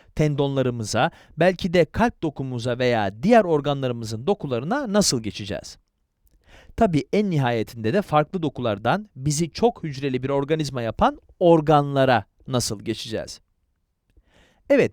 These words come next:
bütün bu dokular ve organların birleşimiyle bir organizma elde ediyoruz. Peki hücreler nasıl oluyor da bir araya gelip kendilerini koordine edip yapılarını oluşturuyor ve bizi meydana getiriyor?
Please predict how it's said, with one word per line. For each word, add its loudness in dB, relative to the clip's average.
bütün -2
bu -2
dokular 0
ve -4
organların -2
birleşimiyle -4
bir -2
organizma 0
elde -2
ediyoruz. -8
Peki 2
hücreler 4
nasıl -2
oluyor 2
da -2
bir 0
araya 2
gelip -2
kendilerini 0
koordine -4
edip -6
yapılarını -2
oluşturuyor -4
ve -2
bizi 0
meydana -2
getiriyor? -6